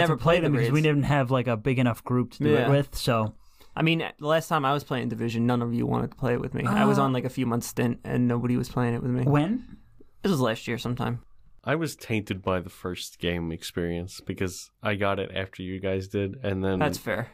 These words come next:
Speaker 3: I was try-, I was, it was attempted to, like, boost me up in level by just
Speaker 1: Yeah.
Speaker 3: running me through the game, and I wasn't having a fun
Speaker 1: I
Speaker 3: time.
Speaker 1: know.
Speaker 2: I think Division two is better
Speaker 1: Oh,
Speaker 2: in a,
Speaker 1: definitely.
Speaker 2: in a lot of different ways. I think it's just a better new player experience. I think it's a better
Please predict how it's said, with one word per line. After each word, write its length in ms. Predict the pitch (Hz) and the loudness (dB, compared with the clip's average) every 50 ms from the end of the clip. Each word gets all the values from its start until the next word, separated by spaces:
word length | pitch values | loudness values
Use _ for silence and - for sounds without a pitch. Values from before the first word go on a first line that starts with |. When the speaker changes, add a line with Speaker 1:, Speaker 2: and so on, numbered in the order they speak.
| - - - - - _ _ _ - | -20 -20 -20 -20 -20 _ _ _ -4
Speaker 3:
I 120 | 104 101 | -2 -2
was 180 | 98 98 92 - | -2 -4 -6 -6
try-, 340 | - - 101 95 92 - - - | -4 -2 -2 -2 -2 -4 -4 -4
I 120 | 101 95 | -2 -2
was, 640 | 92 95 95 92 95 92 87 87 87 - - - - - _ | 0 0 0 0 0 0 -2 -4 -6 -8 -8 -10 -12 -12 _
it 80 | - 117 | -2 0
was 160 | 113 107 104 | 0 0 0
attempted 500 | 101 - - 131 120 113 - 113 101 104 | -4 -2 -2 -2 -2 -2 -4 -8 -10 -10
to, 300 | - - 104 98 95 92 95 | -8 -8 -6 -6 -6 -6 -6
like, 300 | 95 85 82 78 - - _ _ _ _ | -4 -4 -4 -6 -8 -14 _ _ _ _
boost 280 | - 101 92 - - - | -4 -4 -4 -6 -6 -2
me 160 | 104 95 92 | 0 2 2
up 240 | 92 90 90 - - | 2 0 0 -2 -4
in 140 | - 95 92 | -4 -2 -2
level 320 | 90 90 87 95 95 95 | -2 -2 -2 -2 -4 -2
by 140 | 92 92 - | 0 2 2
just 100 | 135 127 | 2 2
Speaker 1:
Yeah. 160 | 123 120 120 | 2 2 2
Speaker 3:
running 240 | 98 90 90 92 90 | 0 0 0 0 -2
me 60 | 90 | -4
through 180 | - - 95 82 | -4 -6 -8 -8
the 80 | 87 | -6
game, 240 | - 92 92 95 95 | -2 0 0 2 2
and 80 | 92 85 | 0 0
I 60 | 82 | 0
wasn't 380 | 80 90 90 87 90 80 - - - - | 0 -2 -2 -2 -2 -6 -6 -10 -12 -8
having 320 | - 85 82 85 82 78 | -8 -6 -6 -4 -4 -4
a 60 | 78 | -6
fun 260 | - - - 78 76 - | -6 -6 -6 -4 -2 -2
Speaker 1:
I 80 | 123 | 0
Speaker 3:
time. 100 | 120 120 | 0 0
Speaker 1:
know. 340 | 120 113 110 113 117 127 120 - | 0 0 0 0 0 -2 -4 0
Speaker 2:
I 220 | 165 165 180 220 214 | 2 2 4 2 2
think 400 | 214 240 240 233 214 214 - - - | 0 -2 -2 -2 -4 -6 -10 -16 -12
Division 480 | - 151 147 135 143 139 127 139 131 123 | -6 -6 -2 0 0 0 2 0 0 0
two 240 | - - 127 120 110 | 0 0 0 0 0
is 140 | 107 104 104 | -2 -2 -4
better 640 | 104 - - 117 104 98 101 104 104 104 98 - - - - _ - - | -6 -6 -4 -2 0 0 2 2 2 0 0 -4 -8 -14 -20 _ -10 -2
Speaker 1:
Oh, 120 | - 170 139 | 0 0 0
Speaker 2:
in 40 | |
a, 20 | 123 | 2
Speaker 1:
definitely. 400 | 127 156 151 147 160 - - 170 | 2 2 2 4 2 2 0 2
Speaker 2:
in 80 | 165 | 2
a 100 | 160 147 | 4 4
lot 240 | 143 131 123 120 120 | 4 2 2 0 0
of 80 | 131 127 | 0 -2
different 240 | 135 127 143 135 135 | 0 0 0 2 2
ways. 260 | 135 135 135 135 123 | 2 2 2 2 2
I 120 | 123 117 | 0 0
think 120 | 123 120 120 | 2 0 0
it's 140 | 120 - | -2 -2
just 200 | - - 123 - | -2 -2 0 2
a 60 | 123 117 | 2 0
better 380 | 104 - 117 113 113 117 113 | 2 0 0 2 2 2 2
new 240 | 107 113 113 110 110 | 2 2 2 0 0
player 340 | - - 127 123 120 117 113 | 0 0 0 2 2 2 2
experience. 600 | 117 - - - 123 120 117 117 120 120 110 - | 0 -2 -2 -2 0 2 4 4 4 2 2 0
I 60 | 113 110 | 0 0
think 140 | 110 107 107 | 0 0 0
it's 100 | 104 - | 0 -2
a 40 | 107 | -2
better 560 | 104 104 98 98 98 95 95 95 90 92 - | 0 0 0 2 2 2 2 2 0 -2 -4